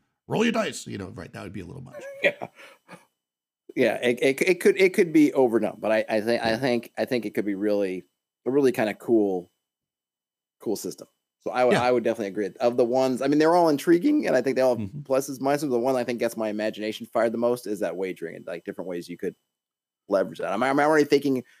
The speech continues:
Speaker 2: with my thing, it's like, "Oh, is there anything that I could do that wagering that might be interesting?" Um,
Speaker 1: Yeah.
Speaker 2: so
Speaker 1: Well,
Speaker 2: that
Speaker 1: yeah,
Speaker 2: gets my
Speaker 1: I, I, I lo-, I love that. I love mini games. I love the back and forth. And actually, as you're saying that, I'm thinking to myself, you know,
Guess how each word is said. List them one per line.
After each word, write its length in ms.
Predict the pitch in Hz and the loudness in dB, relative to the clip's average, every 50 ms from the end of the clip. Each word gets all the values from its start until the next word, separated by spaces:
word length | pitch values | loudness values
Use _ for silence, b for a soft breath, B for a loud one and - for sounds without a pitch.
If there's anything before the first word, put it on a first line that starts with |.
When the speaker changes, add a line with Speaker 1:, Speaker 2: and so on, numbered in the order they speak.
| b b - | b b -4
Speaker 2:
with 120 | 135 110 | -2 0
my 200 | 127 139 139 165 | 0 0 0 0
thing, 220 | - - 123 107 101 | 0 -2 -2 -4 -4
it's 100 | 90 - | -4 -8
like, 120 | 104 101 - - | -10 -10 -8 -8
"Oh, 140 | 120 113 98 | -6 -6 -6
is 100 | 90 - | -6 -6
there 100 | 104 107 | -8 -8
anything 300 | 113 110 - 117 113 104 | -8 -8 -6 -6 -6 -4
that 80 | 95 | -4
I 100 | 95 98 - | -4 -6 -6
could 180 | - 92 - - | -8 -12 -12 -12
do 140 | 98 95 | -12 -10
that 180 | 87 90 85 - _ 98 | -8 -8 -10 -10 _ -10
wagering 380 | 92 95 95 - 82 82 80 | -10 -10 -10 -10 -12 -14 -14
that 80 | 85 82 | -14 -14
might 180 | 85 87 - | -14 -14 -14
be 100 | _ 87 80 - | _ -20 -18 -16
interesting?" 460 | 92 82 - 85 78 - 78 78 - _ _ _ _ _ _ _ _ _ _ _ _ _ _ - | -16 -16 -14 -16 -18 -16 -18 -20 -20 _ _ _ _ _ _ _ _ _ _ _ _ _ _ -12
Um, 60 | - - | -10 -8
Speaker 1:
Yeah. 200 | 113 98 90 85 - _ _ _ _ _ _ _ _ _ _ _ _ _ _ _ _ _ _ - | -8 -8 -8 -12 -16 _ _ _ _ _ _ _ _ _ _ _ _ _ _ _ _ _ _ 2
Speaker 2:
so 40 | 143 | 4
Speaker 1:
Well, 60 | - | 6
Speaker 2:
that 60 | - | 6
Speaker 1:
yeah, 60 | 151 | 6
Speaker 2:
gets 140 | 131 139 - | 4 2 2
my 100 | - 156 156 - - | 0 -2 -4 -4 -4
Speaker 1:
I, 100 | 135 139 | -4 -2
I, 0 | |
I 20 | 131 | -2
lo-, 180 | 123 127 127 - | -2 -2 -4 -2
I 100 | 151 147 | 0 0
love 220 | 139 139 139 120 113 | 2 2 2 0 -2
that. 120 | 117 107 | -4 -4
I 80 | 107 104 | -4 -6
love 200 | 104 107 101 95 | -6 -6 -8 -8
mini 180 | 101 98 101 | -8 -8 -8
games. 260 | 95 95 92 95 92 | -8 -8 -8 -8 -8
I 60 | 98 92 | -10 -10
love 200 | 87 95 95 95 | -10 -10 -12 -12
the 60 | 92 | -12
back 200 | - 92 90 - | -12 -12 -14 -14
and 120 | - - | -16 -16
forth. 160 | - 110 110 110 | -14 -12 -10 -6
And 80 | 117 | -2
actually, 280 | 135 151 139 - 123 107 | -2 -2 0 -2 -2 -2
as 260 | 117 123 131 127 - | 0 0 0 -2 -2
you're 100 | 117 107 | -4 -4
saying 300 | - - 156 160 120 98 | -4 -4 -4 -4 -4 -6
that, 160 | 92 92 101 | -8 -10 -10
I'm 100 | 98 95 | -12 -12
thinking 200 | - 120 - - | -10 -10 -10 -8
to 60 | 95 90 | -8 -10
myself, 380 | 95 92 - 110 107 - - | -10 -10 -10 -10 -12 -8 -6
you 80 | 117 117 | -4 -2
know, 380 | 139 160 143 104 101 101 - | 0 0 -2 -2 -4 -6 -10